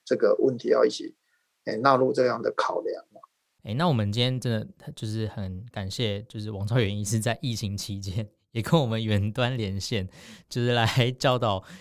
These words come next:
Speaker 2: 就是广大听众说，哎，这个可能之前没有听过的癌症，就是胃肠道基质瘤这样。那，呃，王，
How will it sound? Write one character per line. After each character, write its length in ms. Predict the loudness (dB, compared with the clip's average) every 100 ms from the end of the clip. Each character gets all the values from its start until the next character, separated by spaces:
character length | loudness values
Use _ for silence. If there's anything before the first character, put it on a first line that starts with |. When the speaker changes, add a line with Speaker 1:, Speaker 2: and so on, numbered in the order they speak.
| -16
Speaker 2:
就 100 | -4
是 160 | -2 0
广 180 | 0 2
大 160 | 4
听 200 | 4 -2
众 220 | -2 -2 -2
说， 220 | -4 -6
哎， 200 | -4 -6 _ _ -20 -6
这 140 | -2
个 480 | 0 0 0 -4 -12 -18 -6
可 100 | 0
能 180 | 2
之 140 | 2 4
前 160 | 4
没 60 | 4
有 100 | 2
听 180 | 0 -2
过 160 | 0
的 80 | 0
癌 200 | -2 -6
症， 320 | -6 -6 -8 -14 -12
就 120 | -8
是 100 | -2
胃 120 | 0
肠 120 | 0
道 120 | -2
基 160 | -6 -10
质 140 | -12
瘤 320 | -12 -12 -14 -12
这 80 | -12
样。 100 | -12 -18 _ _
那， 320 | -6 -2 -2 -4 -14 -10
呃， 140 | -8 -8 _
王， 480 | -8 -4 -2 -2